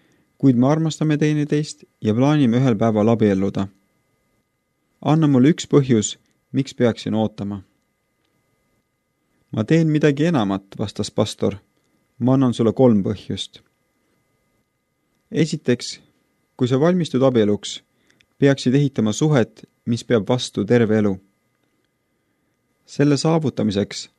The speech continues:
vajad sa tugevat suhtesisest infrastruktuuri ja see tähendab aega, mille te veedate teineteise vaimsuse, emotsionaalsuse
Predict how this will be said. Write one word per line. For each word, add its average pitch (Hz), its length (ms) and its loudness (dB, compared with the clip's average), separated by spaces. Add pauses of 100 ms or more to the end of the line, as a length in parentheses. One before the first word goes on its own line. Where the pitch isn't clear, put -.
(180)
vajad 131 240 0
sa 110 120 -6
tugevat 123 500 0
suhtesisest - 800 -4
infrastruktuuri 123 1040 0 (720)
ja 110 120 0
see 120 120 2
tähendab 139 400 0
aega, 98 420 0 (380)
mille 123 240 2
te 107 140 0
veedate 127 420 0
teineteise 110 640 0
vaimsuse, 123 580 0 (500)
emotsionaalsuse 113 880 0